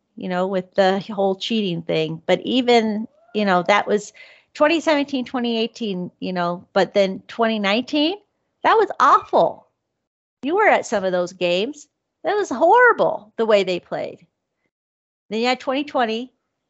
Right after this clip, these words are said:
like, oh, short season. And then twenty-one, twenty-two, and then this year.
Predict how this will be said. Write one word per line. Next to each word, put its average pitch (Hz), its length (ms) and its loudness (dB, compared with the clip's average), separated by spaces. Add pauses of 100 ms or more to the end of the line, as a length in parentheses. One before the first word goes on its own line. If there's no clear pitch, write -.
(140)
like, 196 200 -12
oh, 226 180 -4
short 220 340 -6
season. 185 440 -6 (580)
And 214 240 -2
then 208 500 2 (260)
twenty-one, 247 1000 2 (680)
twenty-two, 233 760 2
and 214 140 2
then 226 160 0
this 262 240 0
year. 170 360 0